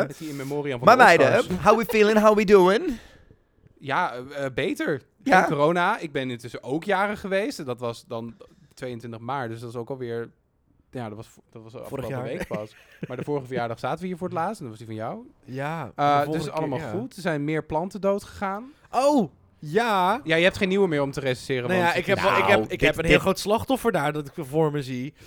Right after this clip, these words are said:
Speaker 3: We zullen het even, we gaan er, zo, nee, wacht, we gaan er zo
Speaker 2: Eerst,
Speaker 3: naartoe.
Speaker 2: we gaan, we doen het straks.
Speaker 3: We doen het
Speaker 1: Ja,
Speaker 3: straks.
Speaker 1: maar
Speaker 3: Ja,
Speaker 1: dit
Speaker 3: maar
Speaker 1: is onder
Speaker 3: je gaat
Speaker 1: andere ook even gekregen voor mijn verjaardag. Niet van mijn vriend. Oeh, geheim aanbidder. Nee, ehm, eh, dat ging goed. Corona was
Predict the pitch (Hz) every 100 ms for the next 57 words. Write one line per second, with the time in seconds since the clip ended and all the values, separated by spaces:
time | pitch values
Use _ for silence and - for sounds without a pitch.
0 | - _ 139 151 165 160 160 156 165 _
1 | 190 185 180 180 202 196 180 - 175 151
2 | 147 - 151 135 - - - - 165 160
3 | 170 147 147 147 131 - 87 - - 156
4 | 165 147 123 123 160 135 139 156 139 135
5 | 127 117 117 123 - 123 117 123 113 117
6 | 117 123 151 - 120 117 107 113 123 _
7 | _ _ - 131 131 107 107 107 113 107
8 | - 120 120 120 123 120 120 120 120 _
9 | _ _ _ - 139 143 185 196 - 180
10 | - 175 202 190 170 151 151 -